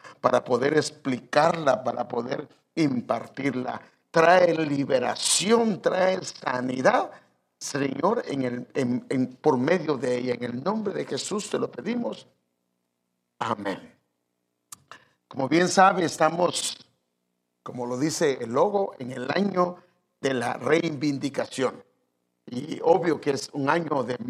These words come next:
mucha esperanza, mucho consuelo para el pueblo de Dios. Pero también es importante que entendamos, hermanos, que a la generación nuestra le ha tocado vivir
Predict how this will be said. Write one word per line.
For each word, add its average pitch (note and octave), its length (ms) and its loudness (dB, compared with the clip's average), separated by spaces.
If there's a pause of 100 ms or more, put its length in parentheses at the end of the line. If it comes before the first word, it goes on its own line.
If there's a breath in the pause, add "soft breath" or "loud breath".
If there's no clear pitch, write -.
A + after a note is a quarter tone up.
mucha G3+ 340 2
esperanza, F3 800 0 (400 loud breath)
mucho F3+ 480 4
consuelo F3 600 0
para B2 200 0
el C3+ 80 -6
pueblo F3 380 2
de B2 160 -4
Dios. F#3+ 440 -2 (720)
Pero D#3+ 480 0 (320)
también D#3+ 500 0
es - 140 -6
importante E3+ 760 -2
que C3+ 140 -2
entendamos, C3+ 840 2
hermanos, C#3+ 540 -2
que B2+ 300 -4 (680 loud breath)
a C3 420 4 (140)
la C#3 120 -4
generación D3 720 0
nuestra G3 400 0
le C3+ 200 2
ha D#3+ 140 2
tocado F3 500 4
vivir C#3+ 520 -2